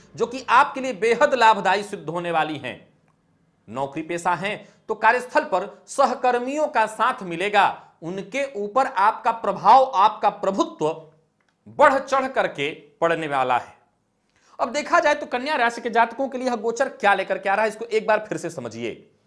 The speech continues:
मंगल पराक्रम भाव में संचरण करेंगे खुद की राशि में।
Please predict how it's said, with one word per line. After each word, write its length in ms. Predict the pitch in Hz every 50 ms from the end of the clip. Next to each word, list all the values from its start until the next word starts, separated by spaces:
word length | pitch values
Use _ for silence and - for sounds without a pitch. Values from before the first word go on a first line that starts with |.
| _ _ _ _ _ _ _ _ _ -
मंगल 400 | 139 190 254 285 294 311 320 311
पराक्रम 420 | - 254 233 240 254 254 311 311 285
भाव 200 | 233 247 240 240
में 80 | 233
संचरण 400 | - 240 220 214 240 240 262 254
करेंगे 320 | 247 254 247 254 254 262 254
खुद 220 | - - 185 -
की 80 | - 180
राशि 300 | 180 175 175 175 185 165
में। 300 | 165 165 170 170 -